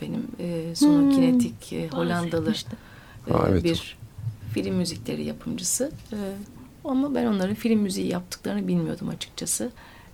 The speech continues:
Speaker 1: İşte böyle bir improvize bir şey yapar mısın? Yaparım. Yirmi yirmi beş tane makam, A vokal seslendirdim.
Speaker 3: Hı hı.
Speaker 1: Sonra onu, e,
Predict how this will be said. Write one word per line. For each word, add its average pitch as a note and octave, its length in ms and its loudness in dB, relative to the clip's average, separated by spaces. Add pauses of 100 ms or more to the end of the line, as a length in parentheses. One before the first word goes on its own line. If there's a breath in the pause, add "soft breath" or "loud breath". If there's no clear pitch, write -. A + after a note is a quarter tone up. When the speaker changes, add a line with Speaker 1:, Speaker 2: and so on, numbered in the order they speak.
Speaker 1:
İşte - 240 -8
böyle G#3 160 -2
bir - 60 -2
improvize F#3 500 -2
bir - 40 -8
şey F3+ 200 -2
yapar F3+ 300 -2
mısın? E3+ 260 0
Yaparım. A3 480 -4 (640 loud breath)
Yirmi G#3+ 200 0
yirmi G#3 160 0
beş G3+ 160 -2
tane F#3 260 0
makam, F3+ 460 -2 (300)
A F3 160 -4
vokal - 340 -8
seslendirdim. E3 720 -2
Speaker 3:
Hı E2+ 60 -4
hı. F2+ 40 -6 (680 loud breath)
Speaker 1:
Sonra B3 460 -2
onu, A#3+ 400 0 (120)
e, G3+ 240 -2